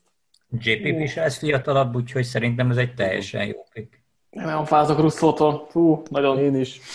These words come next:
Speaker 2: nagyon
Speaker 3: Én is,
Speaker 2: fázok
Speaker 3: de itt
Speaker 2: tőle.
Speaker 3: egy harminckettő már, már ajándék valamilyen
Speaker 2: Ah,
Speaker 3: szinten.
Speaker 2: szerintem itt, szerintem itt se ajándék. Ez nekem ő második körös, úgy, mint, mint Ove, mint, mint a többiek.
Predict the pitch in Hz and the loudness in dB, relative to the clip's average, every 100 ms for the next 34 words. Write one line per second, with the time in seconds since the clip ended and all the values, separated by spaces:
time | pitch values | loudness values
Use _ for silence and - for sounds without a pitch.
0 | - - 131 151 160 175 139 147 135 135 | -16 -4 0 4 4 2 2 2 2 2
1 | 147 135 139 131 123 - 139 135 131 123 | 0 2 2 2 -2 0 0 2 -2 0
2 | 120 113 - 117 113 107 - - - - | 0 0 -2 -4 -4 -4 -8 -20 -20 -8
3 | 113 107 104 98 98 - - - - 151 | -4 -4 -4 -6 -8 -10 -20 -20 -8 -2
4 | 147 147 139 139 - 151 156 160 165 160 | -2 -2 -4 -6 0 2 4 4 4 4
5 | - 143 151 160 - 139 131 127 139 135 | 2 2 4 2 2 4 4 2 0 0
6 | 135 135 143 135 131 131 135 131 123 127 | 0 2 2 4 2 0 -6 -2 -2 -2
7 | 131 127 120 120 120 - 131 131 - 139 | -2 -2 -4 -8 -12 -16 -14 -12 -10 -6
8 | 135 123 117 120 120 117 - 127 127 127 | -2 0 0 -2 -6 -10 -12 -12 -10 -6
9 | 131 135 127 120 123 - | -6 -4 -2 -2 -4 -10